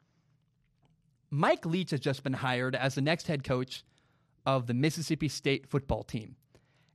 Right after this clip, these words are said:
And, uh, you know, the pirate has left the Palouse. It's very weird to me. You know, Mike Leach, if you don't know, is the mastermind of the air raid offense. He's leaving Washington State to go to Mississippi State. <sighs>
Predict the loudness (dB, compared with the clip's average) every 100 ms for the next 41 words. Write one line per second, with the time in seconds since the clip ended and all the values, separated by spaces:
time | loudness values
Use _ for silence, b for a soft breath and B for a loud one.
0 | b 4 6 6 6 8 8 6 4 4
1 | 6 6 4 0 -2 -4 -2 -2 -2 -2
2 | -4 2 4 4 0 -6 0 0 2 0
3 | 2 0 0 -2 -2 -6 b b 0 2
4 | 2 2 0 0 -2 -2 0 0 0 0
5 | 2 0 0 0 2 0 0 -4 -8 b
6 | b b 0 0 2 2 4 4 4 0
7 | -2 -4 -2 0 0 0 0 0 0 0
8 | -4 -2 -2 -2 -2 0 -2 -2 -4 -4
9 | -6 -6 -8 -8